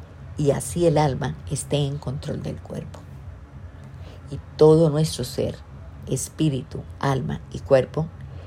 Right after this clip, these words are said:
esté total y absolutamente a tu servicio. Bendito seas. Gloria a tu santo nombre.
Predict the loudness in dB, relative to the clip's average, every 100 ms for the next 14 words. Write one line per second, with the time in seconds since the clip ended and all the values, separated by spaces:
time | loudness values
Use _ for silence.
0 | -8 -4 0 2 2 2 -2 2 0 2
1 | -2 -2 -4 -4 -4 -2 -2 -4 -6 -6
2 | -8 -8 -10 -8 -8 -8 -10 -12 -14 -14
3 | -14 -14 -14 -14 -4 -2 -2 2 2 2
4 | -2 -2 -6 -6 -10 -12 -12 -14 -14 -12
5 | -4 4 6 6 4 0 -2 -6 -4 -4
6 | -6 -4 -4 -6